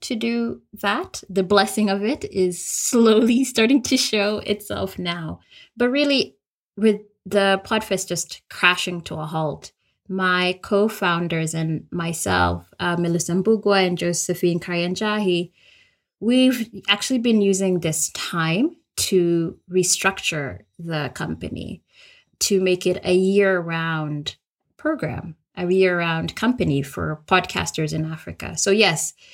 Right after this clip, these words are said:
Africa Podfest is, is the main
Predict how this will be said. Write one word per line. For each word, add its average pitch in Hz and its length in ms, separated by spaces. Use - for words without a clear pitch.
Africa 196 360
Podfest 202 640
is, 170 460
is 180 200
the 185 100
main 180 760